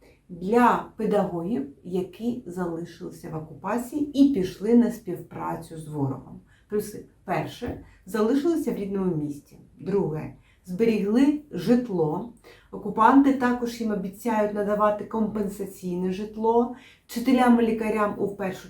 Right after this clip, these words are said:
чергу. Чи це так, ми не знаємо, проте обіцянка така лунала. Ще один плюс, мають стабільну роботу, через брак кадрів не мають конкуренції.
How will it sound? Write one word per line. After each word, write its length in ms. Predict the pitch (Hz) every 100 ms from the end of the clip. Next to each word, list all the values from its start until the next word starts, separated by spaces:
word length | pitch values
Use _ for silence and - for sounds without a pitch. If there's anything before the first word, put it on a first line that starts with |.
| -
чергу. 460 | 185 165 170 185 -
Чи 140 | 247
це 220 | 240 269
так, 420 | 254 240 208 -
ми 120 | 190 196
не 200 | 190 180
знаємо, 640 | 180 170 170 190 233 285 - _
проте 420 | 220 214 226 240
обіцянка 500 | 196 - 202 202 220
така 520 | 214 196 - 190 185 -
лунала. 600 | 196 190 220 190 143 139 135 _ _ _ _ _ _ - - _ -
Ще 220 | - 214
один 280 | 190 196 185
плюс, 300 | 254 285 196
мають 380 | 185 175 165
стабільну 460 | - 180 156 165 160
роботу, 600 | 156 143 151 143 - 214
через 380 | - 208 190 175
брак 280 | 208 202 -
кадрів 560 | 240 269 196 156 147 - -
не 280 | 208 208
мають 460 | 196 196 196 185 185
конкуренції. 1120 | - 190 180 185 190 170 - - - - -